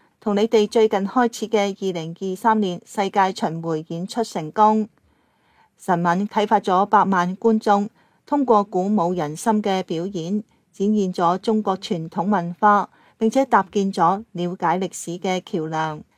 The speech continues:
Adelita Grigeva 喺褒獎信話，幾千年嚟，佛家、道家同儒家嘅思想係中國社會嘅中心思想，呢啲思想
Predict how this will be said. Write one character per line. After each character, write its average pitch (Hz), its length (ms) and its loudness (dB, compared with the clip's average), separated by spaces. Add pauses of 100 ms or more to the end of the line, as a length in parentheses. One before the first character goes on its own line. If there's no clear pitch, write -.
(380)
Adelita 233 580 2
Grigeva 190 720 0 (200)
喺 180 140 0
褒 226 220 2
獎 196 200 -2
信 208 240 -2
話， 196 300 0 (460)
幾 190 180 2
千 240 220 2
年 180 200 0
嚟， 175 220 -2 (300)
佛 202 120 0 (160)
家、 233 280 2 (120)
道 196 220 0
家 226 260 4
同 185 300 -4
儒 165 220 -4
家 226 200 4
嘅 202 240 -2
思 233 240 -4
想 196 380 0 (300)
係 240 160 2
中 294 240 -4
國 196 200 2
社 175 280 -2
會 180 180 -2
嘅 185 220 -2
中 214 220 -2
心 208 260 0
思 214 200 -6
想， 175 360 -2 (680)
呢 226 120 2
啲 233 120 0
思 233 260 0
想 208 320 2